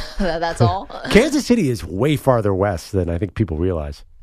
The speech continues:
Speaker 1: No, probably just us. I think most people
Speaker 2: <laughs>
Speaker 1: realize that. I think you and I are just figuring that out today. How about Phil?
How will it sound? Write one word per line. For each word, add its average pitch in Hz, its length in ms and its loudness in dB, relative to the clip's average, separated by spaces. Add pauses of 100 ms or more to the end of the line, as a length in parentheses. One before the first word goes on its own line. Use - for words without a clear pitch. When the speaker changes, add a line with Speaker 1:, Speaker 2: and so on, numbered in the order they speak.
(500)
Speaker 1:
No, 220 180 0
probably 220 240 -2
just 175 160 -8
us. - 440 -8
I 175 100 -4
think 190 180 -2
most 180 240 6
people 208 240 6
Speaker 2:
<laughs> - 20 -6
Speaker 1:
realize 160 420 2
that. 156 160 0
I 156 60 -4
think 156 180 -6
you 165 160 -2
and 156 80 -4
I 151 160 2
are 143 120 -4
just 151 160 -12
figuring 151 380 -6
that 147 160 -4
out 139 240 -6
today. 143 560 -6
How 190 180 -4
about 185 400 -4
Phil? 175 500 -4